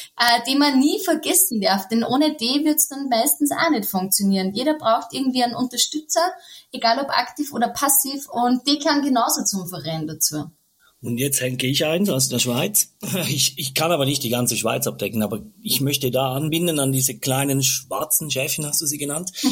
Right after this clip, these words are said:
Speaker 2: <laughs> diese Mainzelmännchen und Fräuchen. Ähm, <clears throat> und da kommt dann wieder das, das, das Ehrenmitglied und diese langjährigen, siebzigjährigen Ehrenmitglieder. Danke für eure,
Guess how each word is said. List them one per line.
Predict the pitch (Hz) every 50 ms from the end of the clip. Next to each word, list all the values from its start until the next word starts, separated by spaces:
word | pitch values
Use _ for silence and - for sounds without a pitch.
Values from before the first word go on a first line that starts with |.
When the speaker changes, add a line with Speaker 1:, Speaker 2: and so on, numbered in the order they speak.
| -
Speaker 2:
<laughs> | 262 254 - - - -
diese | - - 143 135
Mainzelmännchen | 131 131 131 131 151 156 - - 160 151 151 143 147 170 175 156 165 156
und | 151 151 139
Fräuchen. | - - 113 120 143 160 - - 175 170 185 185 185 - - - - - - - -
Ähm, | - 151 160 160 175 165 156 - - -
<clears throat> | 262 269 233 233 214 180 - -
und | 160 151 139 131 - - - - _ _ _ _ _ _ -
da | 151 151
kommt | - - - 165 160 -
dann | 165 147 151
wieder | 156 151 147 135
das, | 143 143 135 - - -
das, | - - - - -
das | - 139 131 -
Ehrenmitglied | - - 147 156 175 165 170 156 156 156 151 139 143 151 156 156 143
und | 147 143 139
diese | 131 143 147 139 139
langjährigen, | 139 139 139 151 175 170 156 151 151 160 156 - - 151 151 139
siebzigjährigen | - - 170 - - - 170 - - 143 143 147 147 143 143 139
Ehrenmitglieder. | 156 160 165 165 160 160 156 - 156 160 143 156 147 - - - _ _ -
Danke | 120 123 160 156 - - 139 131
für | - 135 123
eure, | 131 135 139 131 131 131 131 131